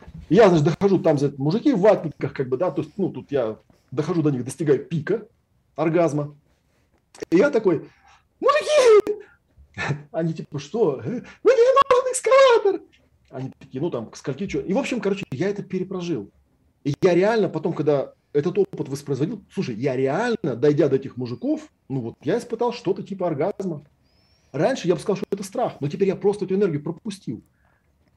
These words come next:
И я стал думать, «Окей, вот я там пошел в налоговую», да, раньше я ходил в налоговую и думал, «Блин, там так страшно, там ужасно, сейчас же меня тут, не знаю, накажут, там унизят, там и так далее». Я иду, чувствую, опять подступаю, думаю, «О, а пусть это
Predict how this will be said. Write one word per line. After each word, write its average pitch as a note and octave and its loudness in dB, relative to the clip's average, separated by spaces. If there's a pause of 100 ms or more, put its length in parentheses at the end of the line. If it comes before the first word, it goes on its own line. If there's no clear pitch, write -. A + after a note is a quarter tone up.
(120)
И C3 -8
я F#3+ 2
стал G3+ 2
думать, D#3 -2
«Окей, F#3 0
вот C3+ -4
я D#3+ 0
там B2+ -2
пошел E3+ 0
в B2 -6
налоговую», C3+ 0
да, C#3 0
раньше C#3 -4
я - -10
ходил C#3 -6
в A#2+ -8
налоговую C#3+ -2
и A#2 -12
думал, A2+ -8
«Блин, B2+ -4
там G#2+ -12
так A2+ -14
страшно, C#3+ -6
там A2+ -10
ужасно, C#3+ -6
сейчас A2 -8
же A#2 -10
меня A#2+ -8
тут, G#2+ -14
не A#2 -10
знаю, G#2+ -8 (100)
накажут, A2+ -4
там G#2 -10
унизят, B2+ -4
там G#2 -12
и - -18
так G#2+ -12
далее». G2+ -10 (300)
Я D3+ 0
иду, G#3+ 0
чувствую, C#3+ -8
опять A2+ -12
подступаю, C3 -10
думаю, B2 -8 (140)
«О, D#3 -2 (420)
а G#2+ -14
пусть - -10
это D#3+ -10